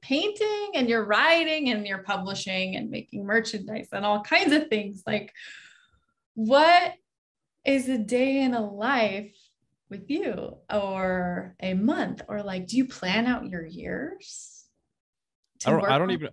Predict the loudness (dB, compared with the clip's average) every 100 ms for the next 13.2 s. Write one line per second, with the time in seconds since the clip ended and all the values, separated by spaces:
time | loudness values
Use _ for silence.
0 | _ -14 -10 -8 -2 2 4 4 2 -2
1 | -4 -4 -4 -6 0 2 2 -2 -2 -2
2 | -2 -4 -12 -12 -12 -14 _ _ -2 6
3 | 8 8 8 6 2 -4 _ -2 2 4
4 | 4 4 4 2 0 -2 -2 -2 0 2
5 | 2 0 0 0 0 0 0 0 2 2
6 | 2 2 2 0 0 -4 -6 -6 -6 -8
7 | -10 -10 -10 -12 -16 _ _ -4 2 4
8 | 4 2 -2 -4 0 2 4 4 4 4
9 | 4 4 2 2 0 -2 0 2 2 0
10 | -2 -4 -6 -4 -2 -2 -2 -4 -4 -4
11 | -4 -4 -4 -4 -6 -8 -10 -8 -6 -2
12 | -2 -4 -2 0 0 0 -2 -2 -4 -8
13 | -10